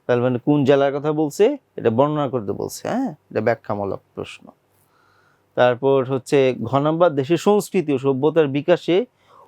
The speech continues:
উদ্দীপকে উল্লেখিত অঞ্চলের মহাবিহারের ভূমিকা বিশ্লেষণ করো। এখন এটা তোমাকে, আহ, সংস্কৃতি সভ্যতা বিকাশ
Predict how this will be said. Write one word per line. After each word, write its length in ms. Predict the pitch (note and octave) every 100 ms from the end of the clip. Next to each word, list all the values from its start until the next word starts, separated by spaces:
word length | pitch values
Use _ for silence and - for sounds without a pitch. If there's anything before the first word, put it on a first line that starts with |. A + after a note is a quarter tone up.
| -
উদ্দীপকে 580 | F3 D#3 F#3 F3+ F3+
উল্লেখিত 460 | F3+ D#3 E3 E3+ F#3+
অঞ্চলের 1040 | E3+ D#3+ D3+ E3 E3 F#3+ C4 B2 D#3 A3 G#3+
মহাবিহারের 920 | A2 A2+ B2 C3+ F3+ F3+ F3+ F3+ E3
ভূমিকা 320 | C#3 C3 B2+
বিশ্লেষণ 440 | A2+ - G#2 A2
করো। 220 | G#2+ - - _ _ _ _ _ -
এখন 300 | B2 - D#3
এটা 260 | D#3 E3
তোমাকে, 560 | D#3 E3 E3 F3 F3 B3+ _ _ _ _ -
আহ, 80 | B2 B2+ B2
সংস্কৃতি 680 | - - E3+ F3+ E3+ G3+ F3+
সভ্যতা 480 | E3 E3 C#3 D#3 F#3
বিকাশ 880 | B2 A2 C3 F3+ D3+ - - - -